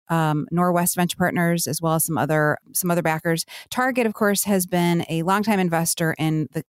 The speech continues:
company. Well, I shouldn't say a long time. I guess two years ago it invested. I think Casper was on the cusp of potentially selling itself to Target.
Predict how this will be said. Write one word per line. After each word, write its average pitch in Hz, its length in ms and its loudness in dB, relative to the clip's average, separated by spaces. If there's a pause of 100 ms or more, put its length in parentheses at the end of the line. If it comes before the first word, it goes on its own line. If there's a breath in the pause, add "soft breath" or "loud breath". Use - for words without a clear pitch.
company. 160 300 -4
Well, 175 80 0
I 190 60 2
shouldn't 220 180 2
say 196 80 0
a 175 40 2
long 170 160 0
time. 160 140 -4
I 160 60 -6
guess 165 160 -4
two - 160 -4
years 160 280 0
ago 156 220 -2
it 156 100 -2
invested. 160 460 -4
I 160 60 -2
think 180 240 -6 (240 loud breath)
Casper 190 360 0
was 175 140 0
on 165 100 2
the 156 60 -2
cusp - 320 -4
of 147 100 -12
potentially 160 380 -4
selling 151 320 0
itself 156 300 -2
to - 80 -8
Target. 143 400 -2